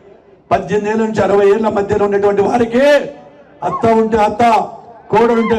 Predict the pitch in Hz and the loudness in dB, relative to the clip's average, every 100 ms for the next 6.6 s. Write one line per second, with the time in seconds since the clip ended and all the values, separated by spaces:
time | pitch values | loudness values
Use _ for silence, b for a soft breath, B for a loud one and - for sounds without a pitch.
0 | 196 226 233 226 233 214 185 - - - | 0 0 0 0 0 0 -2 -10 -16 -10
1 | - 233 254 254 247 254 254 247 262 240 | -2 0 0 0 2 2 2 2 2 2
2 | - - - - - 254 254 262 254 254 | -2 -14 -20 -6 -2 0 2 0 2 4
3 | 254 226 - - - - 196 208 254 233 | 4 2 -4 -12 -14 -8 -2 0 0 0
4 | 233 254 233 233 233 226 214 254 254 247 | 0 -2 0 0 0 -2 0 0 0 -2
5 | 226 240 247 233 233 240 226 214 226 226 | 0 0 2 0 0 0 0 0 0 -2
6 | 208 - 220 208 208 262 | 0 0 0 2 2 4